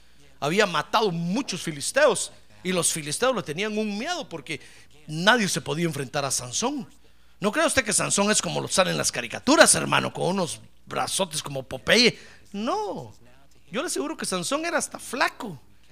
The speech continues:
escuálido, hasta pálido. No, no aparentaba. Y los fariseos decían: "¿Y este Sansón?". Y cuando un grandulón fariseo lo quería agarrar,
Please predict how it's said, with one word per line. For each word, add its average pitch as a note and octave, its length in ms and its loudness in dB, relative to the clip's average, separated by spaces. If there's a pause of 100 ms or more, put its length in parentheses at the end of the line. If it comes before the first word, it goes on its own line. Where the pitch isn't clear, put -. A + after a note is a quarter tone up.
(360)
escuálido, B3 800 0 (640)
hasta D#3+ 380 -4
pálido. C4 560 4 (1700)
No, A3+ 280 2
no C4 140 2
aparentaba. C#4+ 920 4 (340)
Y G#3 60 -4
los G#3 160 0
fariseos B3 460 0
decían: B3 400 0 (140)
"¿Y A#3 180 -2
este F4 220 -2
Sansón?". G#4 600 0 (640)
Y G#3 60 -6
cuando A3 300 0
un D#4+ 100 -2
grandulón B3 500 4
fariseo A3 380 2
lo F#3 120 4
quería B3+ 280 2
agarrar, A#3+ 460 2